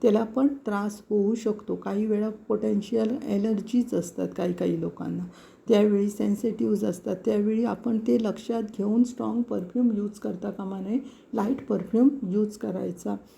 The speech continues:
ते पण थोडा, खूप नाही, जास्त, not cru-, ओव्हरडो, ओव्हरडो करता कामा नये, ओव्हरडोस त्याचे करता कामा नये, म्हणजे स्मॉल, अ, सिम्पल यूज केला तरी पण चालेल,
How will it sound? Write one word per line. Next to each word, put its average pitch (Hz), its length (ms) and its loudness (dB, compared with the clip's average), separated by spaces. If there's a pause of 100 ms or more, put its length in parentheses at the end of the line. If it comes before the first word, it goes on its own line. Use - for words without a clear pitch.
(260)
ते 240 100 4
पण 277 220 6 (500)
थोडा, 226 300 6 (200)
खूप 247 280 -2
नाही, 196 220 0 (100)
जास्त, 190 440 -2
not 202 240 -2 (140)
cru-, 208 140 6 (400)
ओव्हरडो, 226 640 6
ओव्हरडो 220 460 2
करता 202 340 -4
कामा 208 240 -2
नये, 233 220 2
ओव्हरडोस 220 640 2
त्याचे 202 760 0
करता 180 320 -4
कामा 196 340 -4
नये, 220 260 0 (200)
म्हणजे 196 260 2
स्मॉल, 214 400 -2 (440)
अ, 214 360 -2
सिम्पल 226 560 4
यूज 208 320 2
केला 190 280 -2
तरी 185 240 -4
पण 226 220 2 (340)
चालेल, 185 280 -2